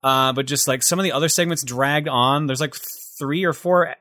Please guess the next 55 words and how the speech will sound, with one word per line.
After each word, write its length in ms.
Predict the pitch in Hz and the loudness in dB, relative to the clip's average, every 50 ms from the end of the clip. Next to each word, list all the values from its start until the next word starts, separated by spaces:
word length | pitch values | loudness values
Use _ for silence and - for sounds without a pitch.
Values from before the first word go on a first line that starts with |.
| _ - | _ -8
chapters, 640 | - - - 156 156 160 170 - 185 185 190 165 | -6 -2 0 2 2 2 2 0 0 -2 0 0
and 80 | 160 143 | -2 -2
I 60 | 143 | -2
think, 200 | 135 190 185 - | -2 -2 -2 2
like, 220 | 165 151 123 - | 2 0 0 0
two 300 | - - - - 151 165 | -6 -10 -4 -2 0 2
of 80 | 185 175 | 2 2
them 160 | 180 190 180 | 0 -2 -2
straight 240 | - - 151 151 156 | -2 0 0 0 0
up 80 | 160 143 | 0 -2
just 180 | 147 131 - | -4 -6 -2
don't 220 | - 120 131 143 147 | -2 -2 0 0 0
have 240 | 160 160 165 131 | 0 0 0 0
beat 120 | 123 120 123 | -2 -4 -2
'em 80 | 139 | -2
up 140 | 160 175 - | -2 0 0
sections. 640 | - 170 175 175 - - 196 202 208 214 208 208 - - | 0 0 0 -2 -2 -4 -4 -4 -4 -4 -4 -6 -8 -8
It's 260 | - 165 156 - - | -8 -6 -4 -4 -4
just, 260 | - 147 - - - _ _ _ _ _ _ _ _ _ _ | -4 -4 -6 -6 -8 _ _ _ _ _ _ _ _ _ _
they 160 | - 143 151 | -4 -4 -2
couldn't 340 | 147 - 196 202 196 165 - - _ - - - | -2 -2 -2 -2 -2 -6 -10 -18 _ -20 -12 -6
figure 180 | - 175 165 180 | -4 0 2 2
out 160 | 180 165 139 | 2 2 2
what 180 | 151 160 151 123 | 0 -2 -2 -2
game 220 | 107 135 139 143 | -2 -2 0 0
they 80 | 143 131 | 0 0
wanted 220 | 131 131 127 123 | 0 0 -2 -2
to 60 | 120 | -2
make, 380 | 120 120 123 117 101 90 - - - | -2 -2 -2 -4 -6 -8 -12 -16 -14
and 260 | 104 113 113 110 110 | -10 -8 -8 -8 -8
it, 180 | 110 110 104 98 - | -8 -10 -12 -12 -12
it 220 | 113 113 110 107 | -12 -12 -12 -12
shows. 760 | - - - - 117 107 104 98 87 90 90 - - - - - - | -10 -8 -6 -4 -2 -2 -4 -4 -8 -8 -8 -8 -8 -10 -12 -14 -16
'Cause, 140 | 107 101 | -12 -10
like, 160 | 107 98 95 - | -10 -10 -10 -12
the 100 | - 107 | -16 -12
third, 560 | - - 123 123 131 139 139 139 131 131 117 _ _ _ _ _ _ - | -6 -4 -2 0 2 2 0 0 -2 -4 -8 _ _ _ _ _ _ -2
by 100 | - 135 | -2 0
the 80 | 131 123 | 0 -2
third 460 | 113 - 131 127 127 135 147 156 156 | -4 -2 0 2 4 4 4 4 2
act 400 | 156 127 139 151 165 170 - - | 0 0 0 0 0 -2 -2 0
or 40 | 147 | 0
whatever 220 | 147 151 160 - | 0 2 2 0
it 40 | - | 2
was, 200 | 160 160 170 160 | 2 2 0 2
I 80 | 147 143 | 2 0
was 140 | 143 139 131 | 0 0 -2
just 160 | 131 - - | -4 -4 -4
like, 100 | 110 101 | -4 -6
"Why 440 | 101 101 104 101 101 101 101 98 98 | -6 -8 -8 -8 -6 -6 -6 -8 -8
am 120 | 95 95 | -10 -12
I 60 | 98 98 | -14 -12
still 220 | - - 110 98 | -12 -12 -14 -14
playing 360 | 95 - 104 98 95 92 95 92 | -12 -12 -12 -12 -12 -12 -14 -16
this?" 280 | 92 104 - - - | -14 -12 -12 -12 -12